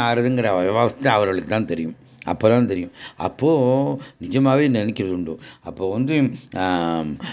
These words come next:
கர்ப்பம் தரிக்கிறார்களே, ஒன்பது, பத்து மாதம் அவர் சுமந்திருக்கார்கள், என்ன கஷ்டப்பட்டிருப்பார்கள், என்ன கஷ்டப்பட்டிருப்பார்கள் அப்படிங்கிறது அப்போ வந்து அவ உண்மையாவே உணர்றது உண்டு. அது அவளுடைய ப-,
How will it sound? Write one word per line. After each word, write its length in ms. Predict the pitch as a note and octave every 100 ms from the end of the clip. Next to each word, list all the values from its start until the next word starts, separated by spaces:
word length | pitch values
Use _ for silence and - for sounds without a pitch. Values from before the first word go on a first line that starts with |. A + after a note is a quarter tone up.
| - D2 C#2+ D#2 - - -
கர்ப்பம் 420 | F#2 A2+ B2 C#3+
தரிக்கிறார்களே, 600 | A2+ B2+ B2 A#2 G2 G#2+ D3+ E3+ - -
ஒன்பது, 300 | G2 G#2 E2
பத்து 220 | F2+ F#2+
மாதம் 340 | F#2 G#2 D#3 D3 - -
அவர் 220 | G2 G2
சுமந்திருக்கார்கள், 640 | A2 C3 C3 G#2 G2 F#2+ F#2
என்ன 280 | D#2 F2+ A2
கஷ்டப்பட்டிருப்பார்கள், 840 | A2+ - B2+ A2 F2 F#2 F2 E2+ - - -
என்ன 220 | F2+ C3+
கஷ்டப்பட்டிருப்பார்கள் 840 | B2 - B2 A2 F2+ F2+ F#2+ A2+
அப்படிங்கிறது 380 | A2 G#2 A#2+ C#3+ - - -
அப்போ 280 | G2 - G2+
வந்து 240 | G#2 C3 C#3 D#3 C#3 - -
அவ 260 | G2 B2+ G#2+ - - -
உண்மையாவே 540 | C#3+ D#3+ C#3+ D3 E3+ D3+ B2+ B2 -
உணர்றது 320 | - C3+ C3+ G2+
உண்டு. 240 | F#2+ D#2+ - -
அது 160 | - E3
அவளுடைய 600 | A2 C3+ D#3 D#3+ D#3 D3+ C3+
ப-, 380 | B2+ B2 A2+